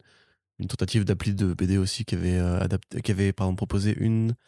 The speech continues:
série originale de Dave Gibbons, euh, façon Judge Dredd, mais télé, qui a été adaptée, enfin, qui a été commandée, mis en option, et cetera. Donc, ils ont reçu un chèque pour ça. Et c'est aussi eux qui ont fait All Nighter, qui, euh, euh, a déposé les droits récemment de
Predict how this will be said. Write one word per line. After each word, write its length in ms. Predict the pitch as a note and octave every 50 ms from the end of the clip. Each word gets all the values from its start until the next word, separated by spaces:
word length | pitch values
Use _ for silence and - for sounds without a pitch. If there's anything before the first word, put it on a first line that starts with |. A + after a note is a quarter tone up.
| _ _ _ _ _ _ _ _ _ - - - -
série 220 | - A#2+ A2 A#2+
originale 380 | B2 A#2+ B2 A#2 A2 A#2+ C3 B2+
de 60 | A2
Dave 180 | - A#2+ A#2+ A2+
Gibbons, 560 | A2+ A#2 G#2+ A2 A2 A2+ A#2+ - - - - -
euh, 180 | - F#2+ F#2 F#2
façon 340 | G2 - G#2 - - G#2+ G#2+
Judge 200 | G2+ A2 G#2+ G#2+
Dredd, 280 | G2+ A2 G#2+ A2 A#2 A2
mais 100 | A2 G2+
télé, 380 | - - A2 G#2 G#2+ A2+ B2 -
qui 100 | - F#2+
a 40 |
été 180 | F#2 - - B2+
adaptée, 300 | B2+ A2+ A2 - - -
enfin, 80 | - G2
qui 100 | - A2
a 40 | G#2
été 200 | - - A#2 G#2+ - - - - - - - _ _ _ _ _ _ _
commandée, 500 | - C#3 C#3 C#3 C3 B2+ A2+ A#2 B2 B2
mis 140 | A#2+ A#2 A#2
en 100 | A#2 A2+ A2
option, 260 | G#2+ - - A#2+ A2+
et 40 | G#2+
cetera. 280 | - - - - G#2+ A#2
Donc, 180 | G#2 F#2+ -
ils 60 | F#2 F2+
ont 60 | F2+
reçu 180 | F2 - -
un 80 | F#2 F#2
chèque 240 | F#2 - G#2+ G2 -
pour 140 | - G2 G#2
ça. 220 | - C3 D3 D#3 - - - - _ _ _ -
Et 80 | A2+ A2+
c'est 160 | - - A2+
aussi 240 | A2 G#2 - - -
eux 120 | B2 C3
qui 120 | B2 -
ont 40 | G#2+
fait 160 | G2 - A2 - G#2
All 80 | A2+
Nighter, 400 | G#2+ G2+ G2+ G2+ - B2+ C3+ C#3 C3+ -
qui, 360 | - - G#2 A2 A#2 B2 - -
euh, 540 | - F#2+ F#2+ F#2+ F#2+ F2+ F#2 F2+ F2+ F2+ F2 - - - - -
euh, 300 | - F#2 G2+ G2+ G#2 G#2
a 20 |
déposé 360 | G2+ A2+ G#2+ - A#2 G#2 A#2
les 60 | A2 G#2+
droits 180 | A2 A2 G#2+ G2+
récemment 400 | G2+ G2 - G2 G#2+ B2 B2+ A#2+
de 260 | G#2 A2 A2+ A#2+